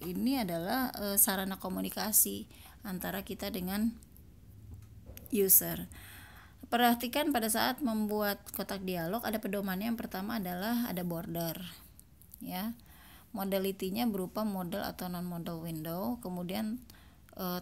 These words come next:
title formatnya. Perhatikan sesuai dengan, eh, window itu tujuannya buat apa. Kemudian resizing,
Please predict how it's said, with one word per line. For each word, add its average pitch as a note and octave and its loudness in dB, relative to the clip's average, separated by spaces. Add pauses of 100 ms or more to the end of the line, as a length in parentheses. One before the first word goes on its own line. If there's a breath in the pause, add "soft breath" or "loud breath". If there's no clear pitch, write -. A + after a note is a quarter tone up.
title F3 -4
formatnya. E3+ -6
Perhatikan F3+ -4
sesuai F#3 0
dengan, F#3 0 (480 loud breath)
eh, F3+ -2
window F#3 2
itu F3 -2
tujuannya F3+ -2
buat E3+ -4
apa. G3+ -4 (640)
Kemudian G3 2
resizing, G3 4